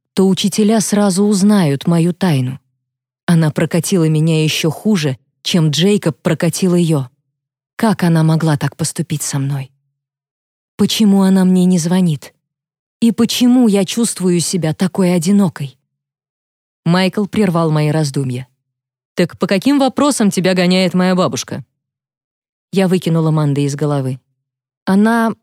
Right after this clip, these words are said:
помогает мне с подготовкой к старшей школе». «А, ясно. А ты уже знаешь, в какую школу хочешь пойти?» «В Баннекера».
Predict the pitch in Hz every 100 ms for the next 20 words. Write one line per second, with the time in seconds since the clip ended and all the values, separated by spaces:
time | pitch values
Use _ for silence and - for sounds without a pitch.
0 | _ _ _ - 220 254 247 302 294 240
1 | 254 262 247 - 220 214 208 269 - 233
2 | - 226 - 240 - 190 139 - _ _
3 | _ _ _ _ _ - 196 240 269 262
4 | 190 180 - 151 147 - _ _ _ _
5 | _ - 165 - _ 196 196 190 175 175
6 | 165 170 _ _ _ 180 165 170 165 156
7 | 196 320 262 - - - 196 160 139 -
8 | 151 131 135 131 135 - 143 131 - 101
9 | _ _ _ _ _ _ - 185 196 285
10 | 240 180 - 135 139